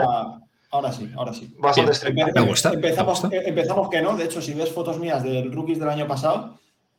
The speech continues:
Speaker 2: pesaré fácil diez kilos más que ahora. Fácil.
Speaker 3: Ujú.
Speaker 2: Eh, y esto ha sido por cambiar la alimentación para, bueno, por culpa del Champions.
Speaker 3: Bien.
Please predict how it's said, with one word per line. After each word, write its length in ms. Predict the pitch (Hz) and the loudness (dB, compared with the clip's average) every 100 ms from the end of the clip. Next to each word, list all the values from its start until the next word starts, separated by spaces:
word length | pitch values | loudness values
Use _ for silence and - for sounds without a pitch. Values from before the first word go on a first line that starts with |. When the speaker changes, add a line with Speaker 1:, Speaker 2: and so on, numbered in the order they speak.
| _ | _
Speaker 2:
pesaré 320 | 139 131 139 | -2 0 0
fácil 280 | 156 170 190 | 0 0 0
diez 160 | 156 - | -2 -6
kilos 260 | 170 156 156 | -4 -4 -4
más 160 | 165 | -6
que 100 | 147 | -4
ahora. 280 | 131 107 - - _ _ _ _ - - | -4 -4 -10 -20 _ _ _ _ -20 -6
Fácil. 280 | - 165 214 | 0 4 6
Speaker 3:
Ujú. 100 | 175 - - _ _ - | 4 0 -14 _ _ -2
Speaker 2:
Eh, 420 | 147 147 147 143 | 4 4 4 0
y 100 | 135 | -2
esto 160 | 147 151 | 0 0
ha 60 | |
sido 180 | 139 151 | 0 0
por 160 | 143 135 | 0 0
cambiar 300 | 120 127 120 | -2 0 -2
la 80 | 120 | -2
alimentación 580 | 117 110 110 110 123 | -4 -4 -4 -4 -4
para, 340 | 123 117 104 95 - - | -2 0 0 -4 -8 -4
bueno, 180 | 127 113 | -2 0
por 140 | 127 | -2
culpa 340 | 156 156 143 | 0 4 4
del 240 | 131 127 110 | 4 0 -2
Champions. 540 | 127 113 110 107 - - _ _ _ | -4 -4 -4 -6 -8 -20 _ _ _
Speaker 3:
Bien. 320 | 107 - - | -4 -4 -8